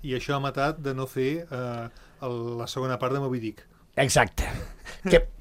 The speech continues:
Speaker 2: que, per cert, si és que a més, van parlar de Moby Dick, ara que ho fa, ara ho menciones com a... Van parlar, dic, "Hòstia, si és que, clar", eh, eh, pre-,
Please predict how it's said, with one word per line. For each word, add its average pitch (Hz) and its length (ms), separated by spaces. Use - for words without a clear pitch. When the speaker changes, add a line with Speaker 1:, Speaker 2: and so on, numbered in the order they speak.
Speaker 2:
que, 190 140
per 151 200
cert, 269 400
si 143 120
és - 160
que 147 100
a 131 60
més, 233 380
van 156 180
parlar 202 300
de 285 80
Moby 202 280
Dick, 160 220
ara 180 140
que 233 100
ho 190 80
fa, 202 160
ara 175 160
ho 190 60
menciones 202 500
com 190 120
a... - 60
Van 147 220
parlar, 180 320
dic, 143 180
"Hòstia, 185 320
si 135 160
és 107 120
que, 113 320
clar", 196 440
eh, 123 80
eh, 117 400
pre-, 147 200